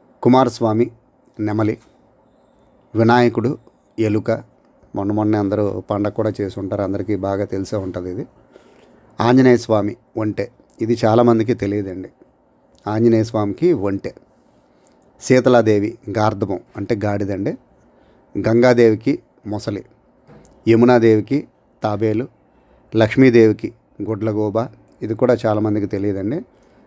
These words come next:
లక్ష్మీదేవికి గుడ్లగూబ. పార్వతీదేవికి సింహం, దుర్గాదేవికి పెద్ద పులి అండి. ఇవి మన దేవతల యొక్క వాహనాలు అన్నమాట. అంటే ఇందులో తెలియవని కాదు,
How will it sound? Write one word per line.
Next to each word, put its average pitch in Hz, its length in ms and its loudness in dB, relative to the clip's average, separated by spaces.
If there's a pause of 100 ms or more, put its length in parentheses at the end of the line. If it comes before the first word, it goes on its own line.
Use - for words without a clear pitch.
(180)
లక్ష్మీదేవికి 107 600 0
గుడ్లగూబ. 101 560 -2 (1080)
పార్వతీదేవికి 120 840 4 (280)
సింహం, 110 460 -4 (500)
దుర్గాదేవికి 110 800 2 (340)
పెద్ద 98 180 -4
పులి 95 260 -8
అండి. 90 200 -14 (880)
ఇవి 151 260 4 (640)
మన 104 240 -4 (180)
దేవతల 107 380 0
యొక్క 107 260 0
వాహనాలు 98 520 -2
అన్నమాట. 92 240 -10 (800)
అంటే 120 140 2
ఇందులో 117 300 4 (260)
తెలియవని 131 400 4
కాదు, 117 300 0